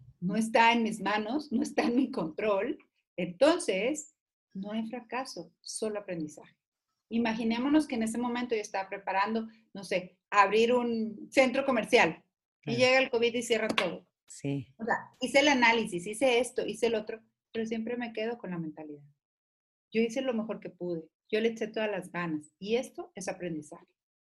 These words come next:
Speaker 1: Entonces, si le damos peso a esta idea,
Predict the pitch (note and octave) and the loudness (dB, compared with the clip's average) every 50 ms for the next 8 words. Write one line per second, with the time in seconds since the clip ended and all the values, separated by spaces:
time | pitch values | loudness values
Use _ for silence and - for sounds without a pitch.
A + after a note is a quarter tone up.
0 | _ _ _ _ _ _ _ _ _ _ - - F#3 F#3 F3+ E3+ E3+ - - - | _ _ _ _ _ _ _ _ _ _ -12 -8 -8 -6 -6 -6 -8 -10 -18 -20
1 | _ _ - - - A#3+ A3 A3 G#3 G#3 A3+ C#4 D4+ G#4+ A#4+ - - - _ - | _ _ -10 -4 -2 0 0 2 2 2 2 0 0 -2 -4 -8 -10 -10 _ -2
2 | A#3+ A3+ A3+ A3 A3 A3 F#3+ F#3 F#3 F#3+ F#3 F#3 G#3 G#3 G#3 G#3 F3+ F3 D#3+ D#3 | 0 0 0 -2 -4 -4 -4 -4 -4 -6 -6 -6 -4 -4 -4 -4 -4 -4 -4 -4
3 | E3+ G#3 D4+ | -6 -8 -12